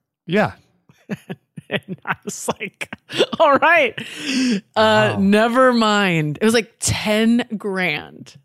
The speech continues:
Speaker 1: Did you check Kayak or Expedia?
Speaker 2: <laughs> No.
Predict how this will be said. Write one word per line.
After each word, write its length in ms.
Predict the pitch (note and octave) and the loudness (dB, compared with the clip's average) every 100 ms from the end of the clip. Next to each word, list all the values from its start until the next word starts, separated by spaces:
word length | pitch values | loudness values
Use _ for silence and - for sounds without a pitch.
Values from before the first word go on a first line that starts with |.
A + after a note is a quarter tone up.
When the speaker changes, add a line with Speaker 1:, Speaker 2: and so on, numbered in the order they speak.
| _ - | _ -2
Speaker 1:
Did 120 | D#3 | 2
you 100 | B2 | 2
check 440 | - F3+ F3 - - | 2 2 0 -6 -8
Kayak 580 | - D#3 E3+ F3+ F#3 C#3+ | -2 0 2 0 0 -2
or 260 | B2 A2 A2 | -4 -4 -6
Expedia? 760 | C#3+ - - D3+ D#3+ F#3 G3 | -8 -6 -2 2 2 4 2
Speaker 2:
<laughs> 80 | G4+ D#4 - - G4+ G4+ - F#4 _ - G4+ - - F4+ _ _ - | 2 0 0 0 0 -2 -4 -12 _ -8 -8 -10 -12 -12 _ _ -6
No. 380 | D4 D4 A3 | -2 0 -2